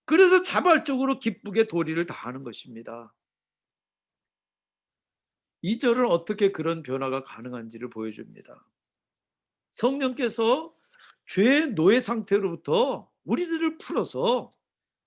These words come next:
자유롭게 하셨기 때문에 바로 그 일을 하기 위해서 성령께서 우리 안에 오셨어요. 그래서 법적으로 죄의 정죄로부터 우리는 벗어났습니다. 그것을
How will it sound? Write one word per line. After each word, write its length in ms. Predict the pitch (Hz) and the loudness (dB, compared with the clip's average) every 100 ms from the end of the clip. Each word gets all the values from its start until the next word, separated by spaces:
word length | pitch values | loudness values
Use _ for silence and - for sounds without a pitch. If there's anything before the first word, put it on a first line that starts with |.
| _ | _
자유롭게 600 | - - 214 302 311 - 311 | -10 0 4 4 2 0 -2
하셨기 500 | 190 - 226 156 - | -2 -4 -4 -6 -10
때문에 600 | 110 98 139 262 226 - _ _ _ _ _ _ _ - | -10 -8 -4 -4 -6 -14 _ _ _ _ _ _ _ 0
바로 300 | 330 403 392 | 4 4 4
그 240 | - 277 | 0 0
일을 260 | 330 302 294 | 0 -2 -2
하기 160 | 240 | -2
위해서 180 | 254 208 | -4 -8
성령께서 580 | 220 202 180 151 139 - | -10 -8 -8 -6 -6 -6
우리 220 | 113 135 | -6 -4
안에 180 | 117 113 - | -4 -6 -6
오셨어요. 540 | 143 151 - - - _ _ _ _ _ _ _ _ _ _ _ _ _ _ _ _ _ - | -6 -4 -8 -12 -20 _ _ _ _ _ _ _ _ _ _ _ _ _ _ _ _ _ 2
그래서 260 | 370 359 - | 6 6 4
법적으로 560 | 269 269 294 254 247 | 2 0 -4 -2 -2
죄의 240 | - 180 185 | 2 2 2
정죄로부터 840 | 160 156 151 139 120 147 220 311 | -2 -4 -4 -4 -4 -2 -2 -4
우리는 360 | 135 120 127 180 | -8 -10 -10 -10
벗어났습니다. 800 | 123 147 214 113 - 117 107 107 | -8 -6 -6 -8 -12 -16 -14 -14
그것을 540 | - 320 - 269 311 | -10 -10 -6 -2 -2